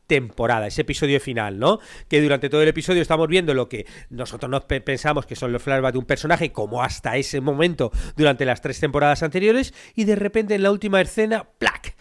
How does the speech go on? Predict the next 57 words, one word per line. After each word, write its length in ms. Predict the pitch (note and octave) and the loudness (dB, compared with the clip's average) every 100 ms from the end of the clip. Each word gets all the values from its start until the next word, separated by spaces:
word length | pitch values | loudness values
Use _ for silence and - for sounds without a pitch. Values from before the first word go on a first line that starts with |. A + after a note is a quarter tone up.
| - _ | -20 _
hace 380 | - D#3+ D3+ F3 | 0 0 2 0
ese 180 | D#3 F3 | 0 -2
plot 480 | - F3 E3+ _ _ | 2 2 2 _ _
twist 380 | G3+ A3 D#3+ - - _ | 2 2 0 -10 -20 _
que 140 | E3+ | 0
nos 140 | D#3 C#3+ | 2 2
revela 320 | D3 E3+ F#3+ | 2 2 2
que 80 | F3 | 0
en 80 | |
realidad 600 | C3+ B2 A#2+ C3 D#3+ - _ _ - | -2 -2 -2 0 0 -2 _ _ -6
lo 200 | C3+ B2 | -2 -2
que 100 | A2+ | -2
vimos 300 | A#2 F3+ - | -2 0 0
en 80 | E3 | -2
ese 340 | D#3+ D3 C3 | -2 -2 -4
episodio 420 | B2 B2 F3 F3+ G3+ | -4 -4 -2 -2 0
eran 260 | E3 G#3 F#3+ | -2 -2 -6
flash 300 | D3 C3 - | -2 -2 0
forwards, 500 | F#3+ G3 C3+ A2+ B2+ | 4 4 4 -2 -2
¿no? 240 | E3 A#3 - - | -2 -2 -12 -10
Y 120 | F#3 - | -8 0
que 100 | D3 | 2
hay 100 | D3 | 2
varios 240 | C#3+ C#3+ | 0 -2
supervivientes 640 | C#3+ E3 E3+ G3 G3 G#3+ | -4 -4 0 0 0 -4
que 160 | G#3+ F#3 | -2 -4
pudieron 400 | - B2 B2 C3+ | -2 -2 0 -2
escapar 400 | C3+ B2 C#3+ C3+ | -2 -4 -2 -2
de 80 | B2 | -2
la 100 | A2+ | -4
isla. 320 | G#2+ G2 F#2 - - | -8 -12 -18 -20 -10
O 20 | |
sea, 140 | - C3+ | -2 -2
ese 220 | - G3 | 2 2
momento, 500 | F#3 F3+ G3 G#3 A#3 | 4 4 2 4 4
o 80 | F#3 | 2
sea, 160 | E3 | -4
yo 260 | C#3 C3+ D#3 | -6 -2 2
todavía 440 | A3 F3 D3+ F#3+ | 6 6 6 4
recuerdo 480 | G3 E3+ - - F3 | 4 0 -2 -2 2
y 20 | |
recordaré 400 | F#3 F3 D#3 D#3+ | 4 4 4 4
toda 160 | E3 E3+ | 4 2
mi 140 | D#3+ | 2
vida, 320 | D3 E3 G3+ A#3 - - | 0 0 0 -2 -18 0
¿no? 140 | E3+ F#3+ | 4 6
En 80 | |
el 80 | E3 | 4
momento 400 | C#3+ C#3+ D#3 F#3 | 2 2 2 2
que 100 | F3+ | 2
de 80 | D3+ | 2
repente 400 | C3 C3+ D#3 F#3 | 2 2 2 2
te 80 | D#3 | 0
enteras 300 | C#3+ F3 E3 | 0 0 0
y 60 | |
dices, 260 | C#3 C#3+ A#2 | -2 -2 -2
"¡Guau! 580 | A2 C3 - A#3 G#3 | 0 -2 0 2 4